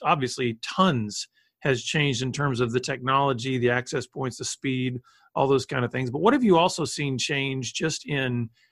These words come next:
um, behavior patterns? Maybe it be through searches or, or what, what people are searching for. And what have you seen change in terms of the effects that this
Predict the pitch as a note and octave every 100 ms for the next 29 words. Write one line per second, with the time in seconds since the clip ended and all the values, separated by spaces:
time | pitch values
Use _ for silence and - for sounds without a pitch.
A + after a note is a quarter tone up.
0 | _ _ - A#2+ A2+ A2 A2+ B2 D3+ G3
1 | G3 E3+ F3+ G#3 G3+ - C3 B2+ C3 B2+
2 | B2+ B2+ A#2+ C3 A2+ - D#3+ D#3+ E3+ E3
3 | C3+ B2 A#2+ C3 A#2+ D3 A3+ _ C#3+ D3
4 | D#3+ B2 C#3 A#2+ D#3+ C3 B2 A#2 - D3
5 | D#3 D#3+ D#3+ _ - - - D#3+ D3+ D3
6 | A3 F#3+ F3+ C#3 F3+ D#3+ C#3 - D3+ D3
7 | C#3+ B2+ C#3 C3 C#3+ C#3+ C3 C3 A#2 A2
8 | C3 A#2 - - F#3 C#3+ - - - B2
9 | C3 B2 A#2+ C3 B2 - -